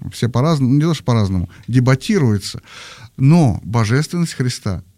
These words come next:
не дебатируется. И это слава Богу, потому что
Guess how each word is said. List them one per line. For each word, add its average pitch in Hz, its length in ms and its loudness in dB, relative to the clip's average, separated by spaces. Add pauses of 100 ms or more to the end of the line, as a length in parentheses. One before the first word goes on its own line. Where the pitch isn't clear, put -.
не 131 400 4
дебатируется. 101 800 -6
И 101 140 -2
это 117 200 -2
слава 120 360 -2
Богу, 143 320 -2
потому 113 260 -2
что 117 220 -6